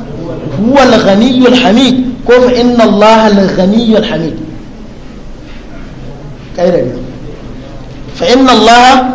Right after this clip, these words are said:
هو الغني الحميد" a wata ƙira'ar. A wata ƙira'ar, "فإن الله الغني الحميد." Shi sa Malam ya ce, "فإن الله هو الغني." كتب في بعض المصاحف بإثبات ضمير الفصل. هو kenan.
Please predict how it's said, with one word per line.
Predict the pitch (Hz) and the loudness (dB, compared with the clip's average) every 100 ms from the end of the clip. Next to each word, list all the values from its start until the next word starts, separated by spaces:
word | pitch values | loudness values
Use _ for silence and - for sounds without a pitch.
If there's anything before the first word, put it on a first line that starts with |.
| - - - - | -8 -12 -12 -2
هو | 277 302 | 2 4
الغني | 247 202 208 247 269 | 4 4 4 4 4
الحميد" | 226 185 214 269 254 190 | 4 4 4 4 2 2
a | |
wata | 185 196 | 2 2
ƙira'ar. | 185 165 170 151 - - - - | 0 2 2 0 -4 -14 -12 0
A | 202 | 2
wata | 294 277 | 4 2
ƙira'ar, | 240 254 240 | 2 4 4
"فإن | - 214 262 269 | 2 0 0 2
الله | 226 226 233 226 | 2 4 4 6
الغني | 226 202 185 214 254 254 | 4 2 0 0 2 0
الحميد." | - 156 151 131 123 - - - - - - - - - - - - - | 0 -4 -8 -10 -14 -14 -16 -16 -16 -18 -18 -18 -18 -18 -16 -16 -16 -8
Shi | 240 | -2
sa | 240 | 2
Malam | 240 240 220 | 4 6 4
ya | 214 | 4
ce, | 220 214 - - | 2 2 -2 -6
"فإن | 220 254 285 277 | -2 2 2 2
الله | 233 233 233 226 220 220 214 | 2 4 4 4 4 2 2
هو | 214 | 2
الغني." | 185 160 165 - - - - | 2 0 -2 -4 -8 -12 -6
كتب | 254 254 285 254 | -4 0 2 4
في | 247 | 4
بعض | 254 247 233 | 4 4 4
المصاحف | 202 185 233 240 | 0 0 2 2
بإثبات | 196 196 202 185 240 226 | 0 -4 -4 0 0 0
ضمير | 180 185 214 | 0 0 0
الفصل. | 196 170 165 165 127 - - - 226 | 0 -4 -6 -8 -8 -10 -12 -4 2
هو | 220 | 2
kenan. | 165 - - | 2 -4 -6